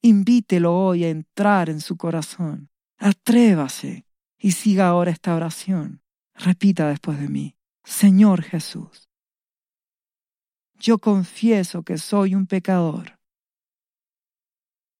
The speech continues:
y te invito a entrar en mi corazón.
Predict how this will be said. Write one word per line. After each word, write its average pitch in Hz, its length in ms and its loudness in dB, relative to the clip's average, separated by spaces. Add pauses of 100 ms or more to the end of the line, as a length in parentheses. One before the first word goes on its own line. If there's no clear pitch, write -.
(840)
y 202 160 4
te 226 100 0
invito 190 640 2
a - 20 2
entrar 175 580 0
en 151 200 -8
mi 156 100 -10
corazón. 151 680 -10